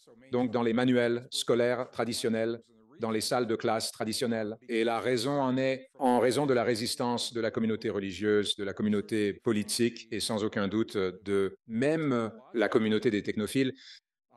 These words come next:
et bien plus encore. Donc, ce que je vous dis est validé par des pairs. C'est publié dans la littérature ouverte. Ce n'est simplement pas quelque chose dont on entend souvent parler.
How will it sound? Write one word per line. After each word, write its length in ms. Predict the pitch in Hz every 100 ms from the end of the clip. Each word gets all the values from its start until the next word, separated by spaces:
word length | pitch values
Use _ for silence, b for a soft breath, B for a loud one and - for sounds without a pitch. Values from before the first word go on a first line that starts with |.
| 117 113 113 113 _ _ 123 - _ 131
et 80 | 123
bien 220 | 117 120
plus 220 | 120 110
encore. 380 | 101 - 73 - 113 _
Donc, 220 | 123 113 - 120 _ _ _ _ _ _ _ _ -
ce 140 | -
que 100 | 127
je 100 | 98
vous 120 | 107
dis 340 | 98 113 120 - -
est 120 | 110
validé 400 | 101 110 107 113
par 200 | 113 110
des 100 | 107
pairs. 440 | 107 107 104 101 - - - _
C'est 340 | - - 123 -
publié 480 | 180 156 156 151 151
dans 140 | 127
la 100 | 120
littérature 640 | 131 131 120 117 123 117
ouverte. 480 | 120 104 104 - - 123 110 135 _ -
Ce 100 | -
n'est 80 | 120
simplement 400 | - 123 120 113
pas 120 | 120
quelque 220 | - 104 107
chose 220 | 117 104
dont 160 | 107 107
on 100 | 110
entend 260 | 107 110
souvent 300 | 104 101 107
parler. 440 | 104 101 92 98